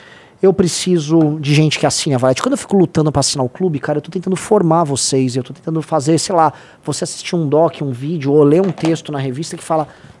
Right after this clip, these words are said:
"Caramba, cara, é isso, eureka, puta." É uma tentativa, tá?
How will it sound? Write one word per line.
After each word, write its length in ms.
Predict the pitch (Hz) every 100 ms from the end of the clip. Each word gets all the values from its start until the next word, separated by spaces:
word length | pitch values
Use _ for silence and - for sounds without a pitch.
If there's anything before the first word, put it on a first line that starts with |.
| -
"Caramba, 460 | 190 175 185 175
cara, 380 | 147 143 131 120 131 - _ _ _ -
é 120 | 151
isso, 440 | 151 165 - - - _ _
eureka, 520 | - 160 143 135 - 120 -
puta." 320 | 190 170 123 117 _ _ _ -
É 60 |
uma 140 | 175 226
tentativa, 600 | 254 269 254 214 180 120 117
tá? 220 | - 135